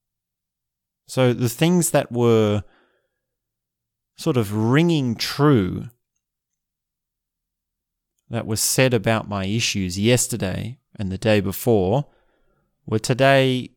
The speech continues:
bland. It was like I couldn't say the same thing again and have it ring true again.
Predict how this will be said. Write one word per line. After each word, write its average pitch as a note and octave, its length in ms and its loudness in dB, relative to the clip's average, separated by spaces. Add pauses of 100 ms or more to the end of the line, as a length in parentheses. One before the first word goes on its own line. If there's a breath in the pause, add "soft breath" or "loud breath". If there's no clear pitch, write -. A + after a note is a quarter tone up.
(100)
bland. A2+ 800 -2 (1040)
It - 20 -16
was A2+ 120 -8
like A#2 140 -2
I A2+ 100 2
couldn't C#3+ 360 2
say C3+ 320 2
the A#2 120 -2
same A#2 320 0
thing A2 200 -2
again G#2+ 300 0
and F#2+ 140 -2
have G#2+ 180 -2
it G2 100 -6
ring A2 300 0
true B2+ 340 2
again. - 520 -6